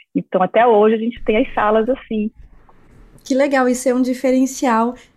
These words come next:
Speaker 2: Raíssa, falando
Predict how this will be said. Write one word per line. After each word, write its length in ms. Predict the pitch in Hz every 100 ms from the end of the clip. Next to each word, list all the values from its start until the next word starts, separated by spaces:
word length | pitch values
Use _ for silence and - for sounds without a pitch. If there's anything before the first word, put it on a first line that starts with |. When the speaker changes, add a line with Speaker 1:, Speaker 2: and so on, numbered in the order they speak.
| _ _ -
Speaker 2:
Raíssa, 640 | - 277 285 294 311 269 - _ _ _ _ _ _ -
falando 760 | - 277 269 302 311 302 -